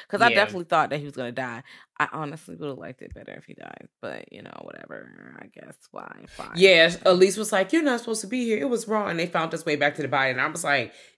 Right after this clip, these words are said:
Speaker 2: "Damn, like, they really, like, forced this storyline." 'Cause he definitely looked like he was bleeding out on that floor. Like,
Speaker 1: Me too.
Speaker 2: woo, I'm not upset. Okay, cool. Like, the power of love will heal you. Not
Speaker 1: No.
Speaker 2: compel you, but will heal you.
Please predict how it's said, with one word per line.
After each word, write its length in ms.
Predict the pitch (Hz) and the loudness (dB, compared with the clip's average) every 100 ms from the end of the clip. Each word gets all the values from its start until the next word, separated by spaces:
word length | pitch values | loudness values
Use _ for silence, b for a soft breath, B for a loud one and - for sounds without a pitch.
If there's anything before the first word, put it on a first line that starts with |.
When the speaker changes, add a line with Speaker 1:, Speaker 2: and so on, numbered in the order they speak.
| - | 0
Speaker 2:
"Damn, 360 | 120 160 139 | 2 4 2
like, 180 | 120 110 | 0 0
they 140 | 147 165 | 2 0
really, 280 | 123 165 | 0 -2
like, 200 | 156 156 160 | 2 0 0
forced 280 | 170 180 | -2 0
this 180 | 185 202 | 0 0
storyline." 540 | - 151 143 139 135 127 | 2 2 2 -2 -4 -6
'Cause 160 | 107 | -8
he 140 | 156 170 | -6 -4
definitely 420 | 139 165 185 180 | 2 2 2 -2
looked 180 | 175 160 | 0 0
like 160 | 170 | 0
he 120 | 185 | 0
was 140 | 170 120 | -6 -6
bleeding 360 | 135 185 180 | -2 -2 2
out 160 | 180 190 | 4 4
on 100 | 185 | 4
that 160 | 180 185 | 0 0
floor. 380 | 220 233 180 147 | 2 4 4 2
Like, 440 | 151 147 143 139 | 0 0 0 -4
Speaker 1:
Me 120 | 127 | -12
too. 320 | 139 170 156 135 | -8 -8 -6 4
Speaker 2:
woo, 520 | 277 440 415 202 - | 8 12 12 12 8
I'm 140 | 156 220 | 4 8
not 180 | 208 180 | 8 6
upset. 460 | - 220 277 208 | 4 6 8 8
Okay, 280 | 196 220 196 | 6 6 0
cool. 360 | 170 285 226 175 | 2 0 2 4
Like, 240 | 156 135 | 4 2
the 80 | 120 | -2
power 380 | 185 208 190 180 | -8 -2 0 0
of 120 | 170 | -2
love 400 | 196 214 196 175 175 | -2 2 4 2 -2
will 140 | 175 | -6
heal 300 | 175 254 220 | -6 -6 -6
you. 240 | 196 190 180 143 | -8 -10 -10 -4
Not 220 | 131 139 | -4 -2
Speaker 1:
No. 80 | 131 | -4
Speaker 2:
compel 180 | 120 147 | -4 -6
you, 140 | 143 131 | -8 -10
but 140 | 151 | -12
will 180 | 156 180 | -10 -10
heal 220 | 175 208 | -10 -12
you. 420 | 185 175 175 165 | -12 -14 -18 -20